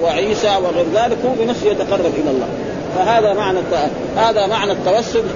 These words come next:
شرعا، يعني في القرآن وفي السنة هذا معنى. وهنا جاء في الحديث: "ثم سلوا لي الوسيلة".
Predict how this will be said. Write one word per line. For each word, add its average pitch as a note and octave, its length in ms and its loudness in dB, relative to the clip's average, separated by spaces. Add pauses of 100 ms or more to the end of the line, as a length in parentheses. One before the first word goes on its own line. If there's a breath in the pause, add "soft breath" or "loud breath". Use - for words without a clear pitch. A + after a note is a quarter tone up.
(100)
شرعا، D3 320 0 (100)
يعني D#3+ 180 2
في F#3+ 80 -2
القرآن F#3+ 580 0
وفي E3+ 180 -4
السنة A#3 400 0
هذا F#3 300 2
معنى. D3+ 260 0 (560)
وهنا A#3+ 320 4
جاء A3 320 2
في G#3 80 -4
الحديث: G3 400 2 (340)
"ثم A3+ 300 2
سلوا A#3 260 2
لي G3+ 200 2
الوسيلة". D#3 540 0